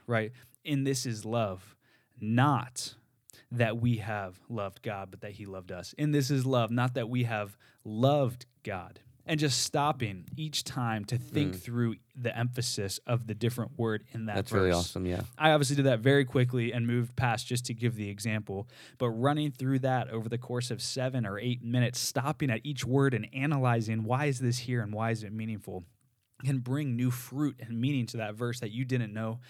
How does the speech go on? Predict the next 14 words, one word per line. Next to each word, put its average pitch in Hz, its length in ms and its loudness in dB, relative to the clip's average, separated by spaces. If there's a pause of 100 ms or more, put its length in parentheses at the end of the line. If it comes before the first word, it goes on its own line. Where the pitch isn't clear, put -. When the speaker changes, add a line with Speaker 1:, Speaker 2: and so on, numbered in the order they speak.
(240)
Speaker 1:
was 101 160 -8
there, 110 320 0 (240)
and 117 100 -2
will 110 120 -2
press 120 420 -4
the 120 80 -4
verse 107 260 -4
down 104 300 -8
from 98 220 -10
your 92 80 -10
brain 101 500 -4 (240)
and 104 80 -10
your 95 80 -8
head 98 380 -8